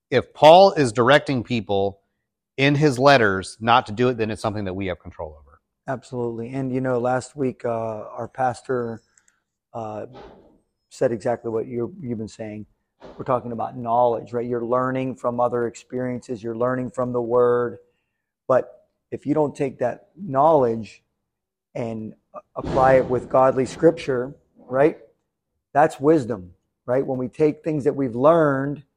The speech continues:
Speaker 2: and through a biblical principle,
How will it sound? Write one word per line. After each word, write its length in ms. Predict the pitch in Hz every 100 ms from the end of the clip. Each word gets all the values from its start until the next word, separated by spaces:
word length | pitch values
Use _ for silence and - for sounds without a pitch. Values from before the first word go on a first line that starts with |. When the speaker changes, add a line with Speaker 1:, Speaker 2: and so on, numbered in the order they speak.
| _ _ _ _ _ -
Speaker 2:
and 280 | 135 123 117 _ _ _ _ _ _ -
through 160 | 147 135
a 60 |
biblical 560 | 110 - 160 147 - 135
principle, 920 | - 175 170 127 - 120 123 123